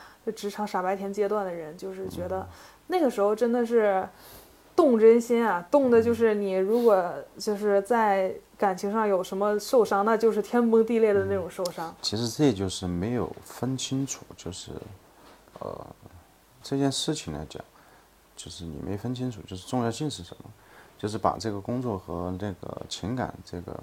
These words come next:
Speaker 1: 混在一起了嘛。
Speaker 2: 混在一起，混得比较多。
Speaker 1: 嗯，
Speaker 2: 其实我之前也是一样的。
Speaker 1: 对。嗯。
Speaker 2: 每个人都会经历这样子一个阶段，
Speaker 1: 是的。
Speaker 2: 但是你总会遇到一些事情之后，
Speaker 1: 嗯。
Speaker 2: 然后去告诉你，教会你，啊，有些事情，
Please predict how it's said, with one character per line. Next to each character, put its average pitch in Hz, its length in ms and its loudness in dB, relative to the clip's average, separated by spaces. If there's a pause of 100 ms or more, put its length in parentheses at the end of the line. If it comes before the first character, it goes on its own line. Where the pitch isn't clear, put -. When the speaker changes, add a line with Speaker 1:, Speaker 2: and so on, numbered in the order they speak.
(180)
Speaker 1:
混 330 140 0
在 339 100 2
一 330 80 0
起 - 200 -6
了 135 100 0
嘛。 123 100 2
Speaker 2:
混 123 80 2
在 117 40 -4
一 113 40 -6
起， 104 60 -2
混 135 220 0
得 117 80 2
比 101 80 0
较 - 180 0
多。 85 220 -2
Speaker 1:
嗯， - 40 -10
Speaker 2:
其 - 160 2
实 151 140 4 (180)
我 - 140 -6
之 - 180 -4
前 110 260 -4
也 - 140 -10
是 - 220 -8
一 92 160 -8
样 110 180 0
的。 - 200 -14 (200)
Speaker 1:
对。 214 80 -8
嗯。 185 300 -6 (120)
Speaker 2:
每 92 240 4
个 104 60 4
人 135 140 4
都 131 100 4
会 131 140 2
经 127 220 0
历 123 100 2
这 120 100 -2
样 123 120 0
子 98 80 -4
一 - 20 -6
个 95 80 -4
阶 107 260 -2
段， 104 140 -6
Speaker 1:
是 98 60 -6
的。 - 60 -20
Speaker 2:
但 165 160 6
是 175 220 0
你 113 180 2
总 - 260 -4
会 107 140 -2
遇 110 120 0
到 113 140 2
一 110 60 -2
些 120 100 -4
事 147 180 -2
情 117 160 -2
之 120 120 -4
后， 143 240 2 (200)
Speaker 1:
嗯。 202 320 -6
Speaker 2:
然 87 140 0
后 135 180 2
去 127 400 0 (440)
告 151 120 6
诉 127 140 -2
你， 87 160 -2 (140)
教 135 220 2
会 139 180 2
你， - 180 -4 (500)
啊， - 160 -12 (180)
有 82 120 -4
些 131 140 -4
事 156 220 -2
情， - 200 -8